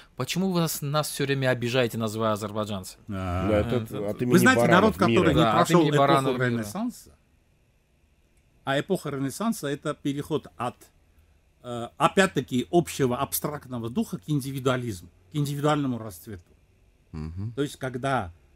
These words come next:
Speaker 2: Бог не где-то там, в середине круга, а Бог во мне.
Speaker 3: Мгм.
Speaker 2: То есть я сам ответственен за свои действия. Я как личность, то есть я становлюсь личной. Ренессанс — это превращение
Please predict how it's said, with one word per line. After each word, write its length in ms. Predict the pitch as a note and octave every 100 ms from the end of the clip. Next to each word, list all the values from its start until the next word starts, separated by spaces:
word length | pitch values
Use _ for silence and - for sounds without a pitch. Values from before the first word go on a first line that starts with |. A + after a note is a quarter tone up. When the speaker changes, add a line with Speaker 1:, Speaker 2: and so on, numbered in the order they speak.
| -
Speaker 2:
Бог 360 | G#2 E3+ -
не 180 | B2+ C3
где-то 540 | B2 D#3 A3+ E3 A2 F2 _ _ _ _ _ _ _ _ _ _ -
там, 260 | B2+ G2 F#2
в 60 |
середине 460 | - D3 C3+ D3 B2
круга, 520 | - C3 - - F2 E3 C#3 E2 - -
а 120 | C#3
Бог 200 | C3+ G3+
во 160 | - E3
мне. 340 | F#3+ E3 F2+ - _
Speaker 3:
Мгм. 360 | F2 G2+ G2+ C#3 -
Speaker 2:
То 100 | D3+
есть 120 | C3+
я 100 | F3+
сам 300 | F#3 A#3+ A#3
ответственен 640 | F#3 F3 F#3+ G3 - D#3+ C#3
за 120 | C#3
свои 280 | - C#3+ C3+
действия. 520 | B2 A2+ - F#2 D2+
Я 180 | F#2+ D3+
как 220 | E3 C#3+
личность, 520 | A#2+ E3+ G3+ - G#2 -
то 80 |
есть 80 | C#3
я 80 | D3
становлюсь 440 | D#3 F3 F#3+ A#3+ -
личной. 360 | C#4 - A#2
Ренессанс — 500 | B2 G3 A3 A#3 F#3 E3+
это 140 | D#3+
превращение 880 | D#3+ E3 F3+ F3+ - F#3 C#3+ A2 F2